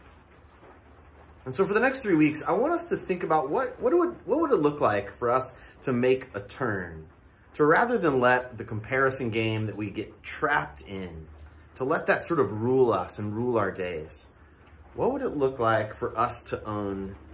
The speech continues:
it? And not worry maybe so much about how we stack up to everybody else, but really focus in on how,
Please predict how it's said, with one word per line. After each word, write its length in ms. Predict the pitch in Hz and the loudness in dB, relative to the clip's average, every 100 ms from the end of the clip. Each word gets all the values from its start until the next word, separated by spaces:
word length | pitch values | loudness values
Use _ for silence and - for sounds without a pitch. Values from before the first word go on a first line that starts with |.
| - | -8
it? 380 | - - - - - - - - - - - - - - | -6 -4 -8 -16 -18 -20 -20 -20 -20 -20 -20 -20 -20 -8
And 140 | 120 139 | 2 6
not 340 | 175 165 - | 8 6 2
worry 460 | 113 151 147 120 127 | 8 10 10 6 4
maybe 380 | 113 120 117 | 2 0 -2
so 280 | 110 127 117 | -2 4 4
much 360 | 113 110 113 - | 6 4 2 -2
about 340 | 104 101 101 - - - | -2 -2 -4 -10 -20 -2
how 200 | 117 120 | 2 2
we 180 | 120 131 | 2 -2
stack 400 | - 120 117 123 | -2 0 2 2
up 220 | 117 - | 0 -2
to 120 | 117 | -4
everybody 460 | 113 127 117 110 110 | 0 0 0 0 0
else, 320 | 107 107 - | 0 -4 -4
but 140 | 139 | -4
really 320 | 135 175 285 | 0 0 0
focus 500 | 262 151 135 135 - | 0 -2 -2 -2 -4
in 300 | 127 123 120 | -2 0 -2
on 160 | 110 113 | 0 0
how, 420 | 113 120 113 113 | 0 0 0 -2